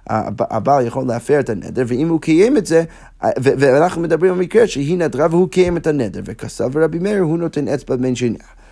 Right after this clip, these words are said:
אוקיי, אז יש פה כמה פרטים שצריך להסביר. אז מה בעצם התירוץ הבסיסי של, של שמואל? אז שמואל בא ואומר, יש חילוק בין הרישא והסיפא. למה? כי הרישא מדברת בכלל על מקרה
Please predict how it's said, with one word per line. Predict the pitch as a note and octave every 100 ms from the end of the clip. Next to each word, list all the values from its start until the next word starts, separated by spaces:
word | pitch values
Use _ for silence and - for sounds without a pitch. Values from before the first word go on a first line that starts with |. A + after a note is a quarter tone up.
| -
אוקיי, | A#2 -
אז | C#3+
יש | D#3+
פה | D#3+ D3+
כמה | D3+ C#3+
פרטים | - B2 B2
שצריך | - - A2+ G#2+
להסביר. | G#2 - -
אז | - A2 - -
מה | B2+ F#3
בעצם | F3 D#3+ C#3+ C3
התירוץ | A#2+ A2 C3 D#3+ A#2+
הבסיסי | - A2+ - D3+ A#2+ - - - - - -
של, | - C3+ A2+ -
של | C3
שמואל? | B2 - F2 - - - -
אז | -
שמואל | D3 F#3+
בא |
ואומר, | F#3+ G3+
יש | G3+ F3+ F3+
חילוק | - F3+ F3
בין | D3+
הרישא | C#3 C#3+ C#3+
והסיפא. | C3+ B2+ G2+ G#2 G2+
למה? | A#2 B2
כי | C3
הרישא | C3 B2+ F#3+ -
מדברת | A#2+ A2+ A2 G#2 A2 A2 A#2
בכלל | - G#2+ G#2+
על | G#2
מקרה | A2 - A2 A2